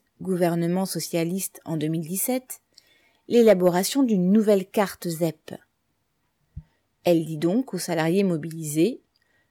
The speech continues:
Votez socialiste si vous voulez obtenir satisfaction. » Mais les enseignants, les conseillers principaux d'éducation, les agents administratifs ou de ménage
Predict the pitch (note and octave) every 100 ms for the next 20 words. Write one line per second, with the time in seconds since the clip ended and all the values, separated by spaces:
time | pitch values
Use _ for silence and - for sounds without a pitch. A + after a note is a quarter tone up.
0 | _ F3 B3 C#4 G#3+ - D#3 D#3 C#3 A3+
1 | D4+ - F3+ F#3+ F3 E3+ D#3+ D#3+ C4 A#3
2 | - E3 A3 - G#3 G#3+ - G#3 - -
3 | E3 E3+ _ _ _ _ _ _ _ _
4 | _ _ _ _ _ _ - F3 D#3+ D#3+
5 | F3+ E3 F3 E3+ F#3+ G3+ _ _ _ -
6 | G#3 A3+ B3 A#3+ A3 G#3+ - G#3 - G3+
7 | G#3 F3+ E3+ F3 D#3 E3+ - G3 - _
8 | _ _ - A3 A#3+ G#3+ G#3 G#3 G3 F#3+
9 | F3+ F3 E3 - D#3+ - G#3+ G3 F#3+ E3
10 | D#3+ D3+ F3 F#3+ F3+